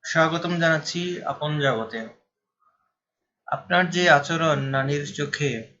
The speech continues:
আপনাকে আকর্ষণীয় করে, আপনার কিছু আচরণ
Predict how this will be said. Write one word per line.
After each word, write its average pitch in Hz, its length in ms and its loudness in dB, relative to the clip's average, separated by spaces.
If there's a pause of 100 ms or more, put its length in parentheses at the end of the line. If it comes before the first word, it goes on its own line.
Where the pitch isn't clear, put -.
(320)
আপনাকে 131 600 -8
আকর্ষণীয় 135 560 -2
করে, 107 300 -10 (1500)
আপনার 165 400 -2
কিছু 185 240 -2
আচরণ 151 540 4